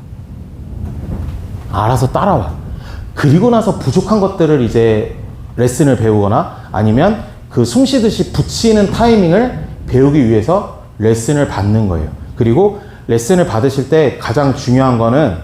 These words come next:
연습량이 바탕이 돼야 돼요. 헬스 트레이너 유명한 사람 갖다 붙여놓고 이틀 빡세게 운동해.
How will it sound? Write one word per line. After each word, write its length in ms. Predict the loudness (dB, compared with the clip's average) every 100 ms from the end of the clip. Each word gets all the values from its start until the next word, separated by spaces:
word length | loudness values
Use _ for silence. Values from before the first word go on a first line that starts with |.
| -14 -18 -18 -18 -20 -20 -20 -20 -20 -18 -6 0
연습량이 760 | 2 4 4 4 4 2 0
바탕이 400 | -2 -2 0 0
돼야 220 | 2 0 -2
돼요. 160 | -6 -10 -14 -18 -18 -18 -18 -18 -16 -16 -16 -14 -14 -12 -12 -6 -6 -6 -8 -6 -4 -2 -2 -4 -8 -8 -8 -2 2
헬스 260 | 2 2
트레이너 580 | 2 4 6 4 4 4
유명한 300 | 4 4 2
사람 160 | 2 0
갖다 240 | 0 -2
붙여놓고 960 | -2 0 0 0 0 2 4 4 2 0
이틀 340 | -2 2 2 0
빡세게 300 | -2 0 2
운동해. 500 | 2 2 0 -2